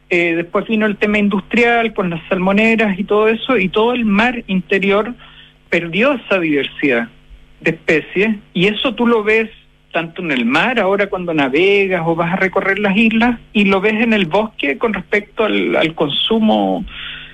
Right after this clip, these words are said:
eh, incansable que hay respecto de la, la madera, la leña, el ganado. Todo eso afecta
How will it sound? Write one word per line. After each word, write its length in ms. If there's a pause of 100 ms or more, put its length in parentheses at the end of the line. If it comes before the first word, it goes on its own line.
(220)
eh, 380
incansable 680
que 80
hay 40
respecto 520
de 100
la, 400
la 140
madera, 520
la 140
leña, 800
el 140
ganado. 640
Todo 140
eso 220
afecta 640